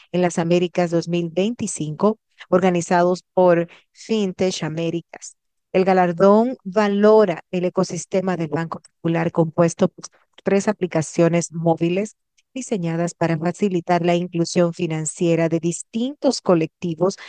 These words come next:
a través de estas soluciones digitales. Cada una de ellas entiende necesidades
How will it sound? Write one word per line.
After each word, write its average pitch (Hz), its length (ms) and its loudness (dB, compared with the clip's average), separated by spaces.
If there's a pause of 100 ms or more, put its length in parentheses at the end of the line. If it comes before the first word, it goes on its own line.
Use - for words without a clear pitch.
(140)
a - 80 -6
través 170 600 0
de 170 220 -2
estas 175 260 -6
soluciones 160 520 -4
digitales. 165 680 -8 (400)
Cada 262 280 0
una 190 420 0 (340)
de 175 240 2
ellas 175 440 -4
entiende 190 840 -2
necesidades 165 800 -4